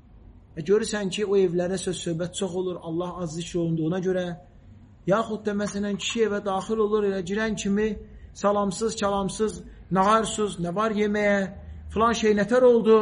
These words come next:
Hər yerə daxil olmağın ədəbi var.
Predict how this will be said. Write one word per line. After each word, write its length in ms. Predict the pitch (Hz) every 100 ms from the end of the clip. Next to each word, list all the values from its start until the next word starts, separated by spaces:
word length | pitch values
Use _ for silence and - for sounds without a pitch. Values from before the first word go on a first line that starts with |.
| 214 - - - - - - - - - - - - - - -
Hər 140 | 269 294
yerə 320 | 180 156 156
daxil 400 | 175 165 190 165
olmağın 320 | 147 151 190
ədəbi 320 | 147 131 123 -
var. 180 | -